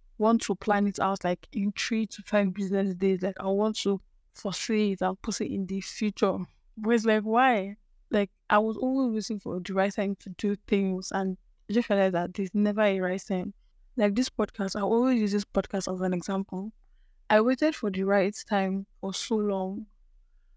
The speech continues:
but even when I was starting, it did not still feel like the right time.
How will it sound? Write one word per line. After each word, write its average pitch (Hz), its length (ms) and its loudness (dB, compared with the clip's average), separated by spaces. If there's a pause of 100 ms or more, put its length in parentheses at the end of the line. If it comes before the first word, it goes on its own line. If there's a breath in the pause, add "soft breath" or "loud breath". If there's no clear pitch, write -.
(160)
but 202 460 4 (360)
even 285 240 4
when 254 180 4
I 214 60 2
was 190 200 4
starting, 196 360 -2
it 175 160 -6
did 214 160 0
not 233 200 6
still 220 160 -2
feel 196 220 -2
like 175 140 -2 (140)
the 185 80 -6
right 185 180 2
time. 180 280 -4